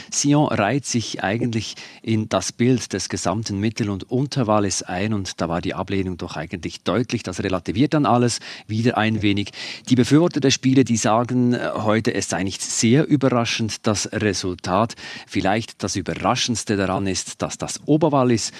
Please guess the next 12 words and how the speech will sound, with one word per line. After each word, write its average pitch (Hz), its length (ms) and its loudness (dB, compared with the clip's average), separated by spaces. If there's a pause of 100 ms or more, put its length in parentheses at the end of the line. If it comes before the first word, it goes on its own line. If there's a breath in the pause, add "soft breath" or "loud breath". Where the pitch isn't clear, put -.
(220 loud breath)
dort, 117 400 0
wo 104 200 0
die 92 160 -6
Zustimmung 139 640 0
eigentlich 104 380 0
als 90 180 -2
sehr 85 140 -2
groß 127 320 -4
erwartet 104 420 -4
wurde, 87 300 -4 (300 loud breath)
äh, 87 280 -4
wegen 113 220 2